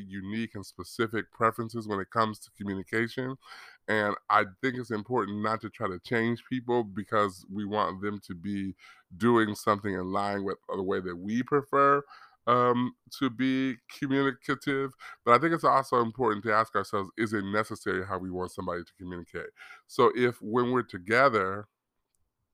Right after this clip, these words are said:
it is good and I really enjoy or we enjoy each other's company,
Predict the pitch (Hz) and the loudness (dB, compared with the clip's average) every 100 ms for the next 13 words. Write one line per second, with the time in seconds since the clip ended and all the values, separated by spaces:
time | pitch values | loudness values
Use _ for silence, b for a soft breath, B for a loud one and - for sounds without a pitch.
0 | _ _ - _ _ _ 113 120 117 104 | _ _ -20 _ _ _ -2 0 -2 -4
1 | 85 123 139 107 107 110 _ b b b | 0 2 4 4 0 -8 _ b b b
2 | b _ _ - 107 104 101 98 95 92 | b _ _ -6 -2 0 -2 -4 -8 -10
3 | - - _ _ _ - 104 107 113 107 | -16 -20 _ _ _ 2 2 2 -2 -2
4 | 104 95 113 113 107 95 98 110 104 95 | -4 -2 2 4 4 0 -2 -2 -4 -2
5 | 104 87 92 - 90 90 - 151 151 104 | -2 -2 -6 -6 -6 -8 2 2 4 -6
6 | 87 85 | -6 -10